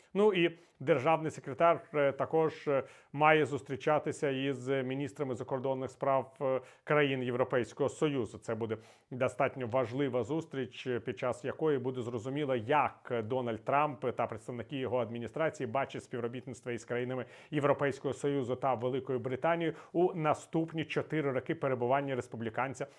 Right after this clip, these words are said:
на посаді президента Сполучених Штатів. І, звичайно, під час, е, цієї зустрічі також, е, може виникнути питання російсько-української війни. І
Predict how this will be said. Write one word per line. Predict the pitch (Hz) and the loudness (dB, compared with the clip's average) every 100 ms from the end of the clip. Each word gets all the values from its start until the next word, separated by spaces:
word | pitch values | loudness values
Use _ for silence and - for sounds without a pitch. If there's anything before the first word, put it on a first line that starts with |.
| _ | _
на | 143 139 | 2 2
посаді | - 131 - 127 127 | 2 -2 0 0 -2
президента | 131 120 117 117 110 - - - | -4 -4 -2 -4 -6 -10 -16 -20
Сполучених | - - 151 131 135 123 | -6 2 2 2 -2 -4
Штатів. | - 98 87 135 | -4 -6 -4 -6
І, | |
звичайно, | 113 123 160 156 131 | -4 -2 2 2 2
під | 131 120 | -4 -2
час, | 139 131 - 143 | 0 0 -4 0
е, | 127 | 0
цієї | 120 139 127 127 117 | 0 -4 -2 0 0
зустрічі | 107 160 165 147 156 143 - _ | -2 -6 -6 -6 -6 -8 -12 _
також, | 156 - 151 160 151 - | 2 4 4 4 2 -2
е, | 151 143 - - | 0 0 -4 -12
може | 139 143 151 139 | -2 2 2 2
виникнути | 113 147 143 147 127 | -2 -2 -4 -6 -4
питання | - 117 135 139 143 139 - - | -4 2 2 2 -2 -8 -16 -4
російсько-української | 135 143 - 135 - 127 - 139 131 - 135 120 | 0 0 -2 -8 -4 -4 -2 -4 -4 -6 -2 -2
війни. | 120 135 175 190 - - | -2 -4 -2 -2 -4 -8
І | 156 156 | 0 0